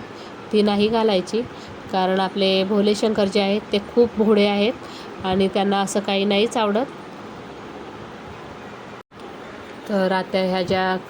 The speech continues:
बिया आहेत ह्या कमलगट्ट्याच्या आहेत आणि ही, ह्या मी लक्ष्मी यंत्राजवळ ठेवते. तर बघा अशा प्रकारे माझी देवपूजा पूर्ण झालेली आहे.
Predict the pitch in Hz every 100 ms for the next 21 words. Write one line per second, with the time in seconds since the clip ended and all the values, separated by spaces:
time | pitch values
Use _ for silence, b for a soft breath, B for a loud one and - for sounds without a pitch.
0 | - 185 196 196 208 196 196 196 190 180
1 | 185 190 - 190 208 202 202 254 - -
2 | 190 185 185 165 233 320 - - - 185
3 | 180 190 233 196 190 220 196 185 185 180
4 | 180 180 180 208 190 190 277 B B B
5 | 214 B B B - 190 180 180 180 180
6 | 185 190 196 233 196 202 202 185 185 185
7 | 233 - - 208 185 180 175 185 180 190
8 | 190 208 214 - 196 196 190 196 185 175
9 | 175 175 185